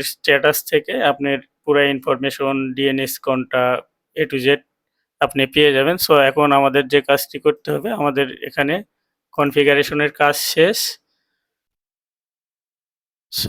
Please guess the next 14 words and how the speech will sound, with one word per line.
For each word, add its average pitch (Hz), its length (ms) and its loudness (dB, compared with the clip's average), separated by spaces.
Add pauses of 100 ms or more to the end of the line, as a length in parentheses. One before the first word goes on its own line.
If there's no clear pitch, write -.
(140)
এখন 151 220 0
আমরা 151 220 0
যে 156 120 2
কাজটি 156 280 -2 (120)
করব, 151 200 2 (200)
আমাদের 147 320 2 (920)
জিবিক্স 147 600 0 (240)
অণুতে 139 300 -2 (120)
প্রবেশ 139 260 0 (100)
করব। 135 140 -2 (140)
So, - 60 -6 (180)
অণুর 135 220 -2 (360)
আইপিটি 139 420 -2
এখানে 131 240 -2